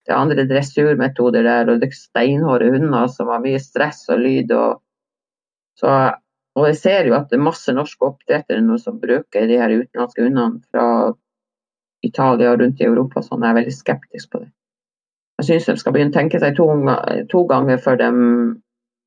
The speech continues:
eh, holdt på å si, produserer hunder og valper til den vanlige jegeren som ikke har så mye kompetanse til å styre de her hundene.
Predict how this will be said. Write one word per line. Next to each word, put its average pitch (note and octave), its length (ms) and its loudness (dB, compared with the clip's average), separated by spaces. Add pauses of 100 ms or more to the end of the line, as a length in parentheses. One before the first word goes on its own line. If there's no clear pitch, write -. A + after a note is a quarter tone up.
(540)
eh, - 320 2 (100)
holdt B2+ 160 0
på C3+ 80 -4
å C3+ 60 -6
si, A#2+ 100 0
produserer B2+ 1200 2
hunder C3 460 2
og A2+ 80 4
valper A#2+ 480 0
til A2+ 420 0
den A#2 140 2
vanlige B2 400 2
jegeren A#2 480 0 (180)
som A2+ 320 -2
ikke A#2 800 0 (400)
har C3+ 340 0
så - 160 -4
mye A#2 160 2
kompetanse B2 720 -4
til A2+ 160 -2
å B2+ 80 -4
styre - 480 -4
de F#2 140 0
her A#2+ 180 -2
hundene. C3+ 320 -2